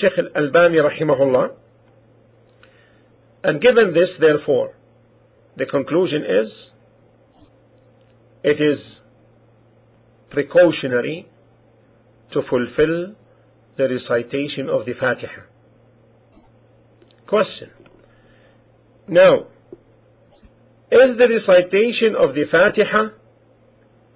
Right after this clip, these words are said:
obligatory in every rak'ah?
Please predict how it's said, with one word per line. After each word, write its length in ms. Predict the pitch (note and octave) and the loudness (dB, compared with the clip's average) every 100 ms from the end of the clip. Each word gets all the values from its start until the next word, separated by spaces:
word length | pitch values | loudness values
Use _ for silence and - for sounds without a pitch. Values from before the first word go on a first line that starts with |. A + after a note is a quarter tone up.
| _ _ _ _ _ _ - F#3 | _ _ _ _ _ _ 0 2
obligatory 840 | F3+ F#3+ E3 A3 A3 G3+ F#3 F3+ D#3+ | 2 0 0 0 0 0 0 -2 -2
in 80 | D#3+ | -2
every 440 | - A#3 E3 F#3 | 2 2 2 0
rak'ah? 500 | F#3+ G#3 - C#3 A#2 | 2 0 -2 -10 -12